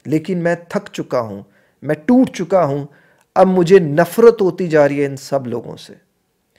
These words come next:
और मैं अपने माँ बाप से नफ़रत नहीं करना चाहता, लेकिन जब मेरे माँ बाप ये सब कर रहे होते हैं, मैं समझा समझा के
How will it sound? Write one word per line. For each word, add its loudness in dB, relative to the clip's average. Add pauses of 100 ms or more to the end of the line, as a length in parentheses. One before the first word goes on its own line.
(260)
और 0
मैं 4
अपने 2
माँ 2
बाप 4
से -8
नफ़रत -6
नहीं -6
करना -6
चाहता, -18 (380)
लेकिन -4
जब 4
मेरे 0
माँ -2
बाप 0
ये -4
सब -8
कर -2
रहे -4
होते -6
हैं, -12
मैं -4
समझा -2
समझा -2
के -10